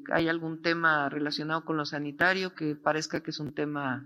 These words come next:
electoral. Entonces no queremos intervenir en este proceso a menos que nos so-,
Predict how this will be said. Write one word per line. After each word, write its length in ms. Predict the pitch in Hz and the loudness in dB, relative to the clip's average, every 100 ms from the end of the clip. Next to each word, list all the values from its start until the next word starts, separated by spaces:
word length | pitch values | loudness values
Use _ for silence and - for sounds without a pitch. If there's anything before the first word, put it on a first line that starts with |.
| - | -8
electoral. 580 | 151 139 139 143 135 135 | -4 -2 -2 -4 -2 -4
Entonces 260 | - - 214 | -4 2 4
no 100 | 214 | 4
queremos 400 | 226 208 202 196 | 4 2 0 0
intervenir 500 | 165 156 151 156 165 | 0 0 -2 -4 -6
en 140 | 165 | -8
este 220 | 160 160 160 | -8 -6 -6
proceso 560 | 160 156 170 175 202 | -4 -4 -2 -4 -2
a 140 | - 170 | 2 2
menos 360 | 180 185 185 | 2 -2 -4
que 140 | - 151 | -2 -2
nos 220 | 151 147 | -2 -4
so-, 180 | 147 | -8